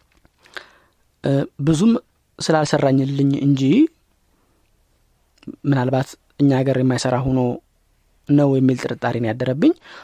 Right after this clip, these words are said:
ፎር ስኩዌር የሚባል ሌላም የኦንላይን አገልግሎት አለ። እሱንም በመጠቀም፣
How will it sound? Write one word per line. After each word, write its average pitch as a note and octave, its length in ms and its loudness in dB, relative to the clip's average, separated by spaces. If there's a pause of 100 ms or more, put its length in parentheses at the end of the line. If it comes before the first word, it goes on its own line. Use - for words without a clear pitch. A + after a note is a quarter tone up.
ፎር F#3 340 0
ስኩዌር D3 420 -2
የሚባል D3 440 2
ሌላም F3 460 2
የኦንላይን B2+ 420 -2
አገልግሎት B2 440 -2
አለ። D3+ 320 -2 (420)
እሱንም D3 400 0
በመጠቀም፣ C3+ 540 -2